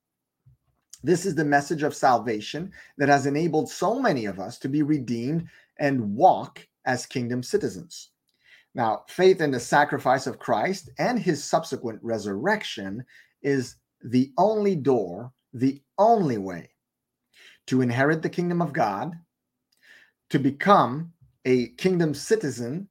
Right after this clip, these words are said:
with rights and privileges here and now on the earth,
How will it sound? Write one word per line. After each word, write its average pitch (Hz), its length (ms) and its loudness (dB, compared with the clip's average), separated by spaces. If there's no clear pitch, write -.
with 147 260 0
rights 143 520 2
and 147 180 -6
privileges 131 680 2
here 180 360 2
and 175 140 -2
now 156 200 4
on 147 200 0
the 151 160 0
earth, 120 400 -6